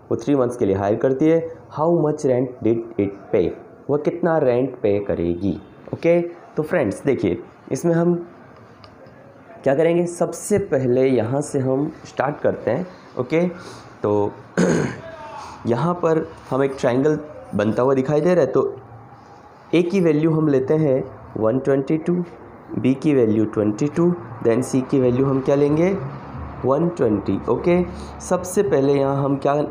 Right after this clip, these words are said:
find करेंगे, S, A plus B plus सी upon two, वन ट्वेंटी टू प्लस ट्वेंटी टू प्लस वन ट्वेंटी upon में कितना लेंगे,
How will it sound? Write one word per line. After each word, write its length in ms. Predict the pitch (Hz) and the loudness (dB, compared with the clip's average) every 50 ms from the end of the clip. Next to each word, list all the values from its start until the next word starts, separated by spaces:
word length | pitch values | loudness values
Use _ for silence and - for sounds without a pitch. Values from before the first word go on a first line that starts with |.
| - - - | -8 -8 -4
find 200 | 139 135 143 143 147 | -2 0 0 2 2
करेंगे, 420 | 151 151 156 156 160 165 170 165 - - - - | 2 4 4 2 2 0 -2 -2 -6 -10 -2 2
S, 240 | 117 107 92 - - - - - - - - - - - - - - - - - - - - - - - - - - - | 2 2 2 0 -6 -10 -12 -14 -18 -20 -20 -20 -20 -20 -20 -20 -20 -20 -18 -18 -18 -18 -18 -18 -20 -20 -20 -12 -2 0
A 100 | 131 143 147 147 - | 2 2 2 0 2
plus 380 | 127 123 123 127 131 131 - | 2 2 2 2 0 0 -4
B 280 | 120 110 113 117 123 139 135 - | -2 0 2 2 2 2 0 0
plus 280 | - 117 113 113 117 117 - | 0 2 2 2 2 0 -4
सी 220 | - - 120 113 123 151 - - - | -4 -2 0 0 0 0 -4 -6 -10
upon 360 | - - - 107 107 107 110 110 - - | -8 -4 -2 -2 0 0 -2 -4 -4 -2
two, 160 | - 120 90 - - - - - - - - - - - - - - - - - - - - - - - - - - | 0 0 0 0 -4 -10 -12 -14 -16 -16 -16 -16 -16 -16 -16 -16 -18 -20 -20 -20 -20 -20 -20 -20 -20 -20 -14 -6 -2
वन 180 | 104 104 110 113 | 0 0 0 0
ट्वेंटी 380 | 117 123 120 123 123 139 143 | 2 2 0 2 2 0 -2
टू 220 | 143 - 160 165 175 170 - - - - - - | 0 0 0 0 0 -2 -6 -10 -12 -12 -6 -2
प्लस 280 | 113 107 101 104 - - | 0 0 0 0 -2 -2
ट्वेंटी 380 | 131 123 120 127 127 - 151 156 | -2 0 0 0 0 0 -2 -2
टू 220 | 151 175 170 170 175 - - - - - | 0 -2 -2 -2 -4 -6 -10 -10 -4 0
प्लस 300 | 123 123 139 139 - - | 0 0 0 -2 -2 -2
वन 200 | 127 113 113 120 | 0 0 0 0
ट्वेंटी 480 | 117 - 117 107 104 101 - - 107 92 87 - - - - - - - - - | 0 0 0 0 0 -2 -2 -2 -2 -2 -2 -6 -10 -12 -12 -10 -10 -8 -8 -6
upon 200 | - 113 104 110 | -4 -2 0 0
में 120 | 123 127 | 0 0
कितना 240 | 127 131 - - 147 | 0 -2 -2 0 0
लेंगे, 320 | 151 151 151 151 170 180 | 0 0 0 2 0 0